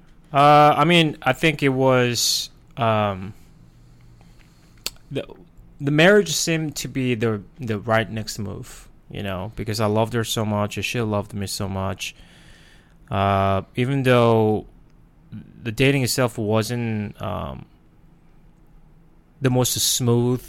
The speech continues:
uh, course, because we met together, uh,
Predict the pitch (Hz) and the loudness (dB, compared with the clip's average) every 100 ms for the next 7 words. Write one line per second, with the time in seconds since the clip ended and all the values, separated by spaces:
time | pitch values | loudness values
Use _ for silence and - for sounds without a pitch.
0 | - - - 113 101 - - - 120 117 | -20 -20 -6 -2 -2 -4 -12 -6 -2 0
1 | 143 - - - - - - - - - | -2 -4 -6 -14 -20 -20 -20 -20 -20 -20
2 | - 120 127 117 107 - - - - - | -10 0 2 2 0 -4 -6 -18 -20 -20
3 | - 123 135 139 151 127 127 117 117 | -8 0 2 0 -2 0 2 2 0